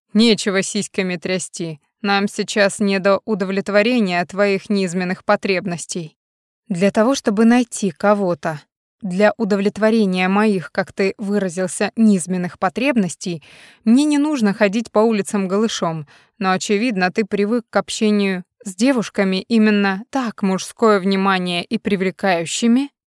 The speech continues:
"Не стоит так злиться из-за того, что ты не входишь в число дам, способных заинтересовать меня в сексуальном плане", фыркнул он, входя в подъезд первым. "А то морщины раньше времени появятся,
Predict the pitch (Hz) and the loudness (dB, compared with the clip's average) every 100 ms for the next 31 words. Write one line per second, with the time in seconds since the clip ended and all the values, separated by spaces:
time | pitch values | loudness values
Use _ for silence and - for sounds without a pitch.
0 | _ - 208 208 - - 311 247 - 208 | _ -2 2 4 2 2 4 4 4 2
1 | 196 170 165 214 269 254 - 190 185 190 | 2 0 -2 0 0 -2 -2 0 0 -2
2 | 180 208 262 277 - 208 247 247 269 - | 2 2 2 -2 -2 -2 2 4 2 -2
3 | - 294 180 175 - - _ - - 214 | -2 0 0 -2 -8 -12 _ -16 -4 -2
4 | 190 208 190 185 269 254 - - - _ | -2 0 0 4 4 4 0 -10 -20 _
5 | - - 254 - 294 247 240 190 214 208 | -12 -2 0 2 4 4 4 4 2 2
6 | 190 196 208 220 220 196 190 180 165 185 | 0 0 2 2 2 -2 -2 -4 -6 -10
7 | 180 208 190 185 196 208 185 160 151 147 | -6 0 0 0 -2 -2 -4 -6 -8 -14
8 | _ _ _ _ _ - 220 196 202 190 | _ _ _ _ _ -2 0 0 -2 0
9 | 247 269 - 220 208 226 - 208 185 214 | 2 0 2 2 2 0 2 0 2 -2
10 | 208 - - 214 175 156 151 147 _ _ | -2 -6 -4 -2 -2 -4 -10 -14 _ _
11 | _ _ - 233 240 320 294 277 - - | _ _ -4 -2 2 4 4 4 0 -2
12 | 247 277 208 180 180 208 175 185 180 175 | 2 2 2 0 -2 -2 -2 0 -2 -4
13 | 170 180 185 240 214 170 - 175 | -2 -2 0 0 0 -4 -4 -6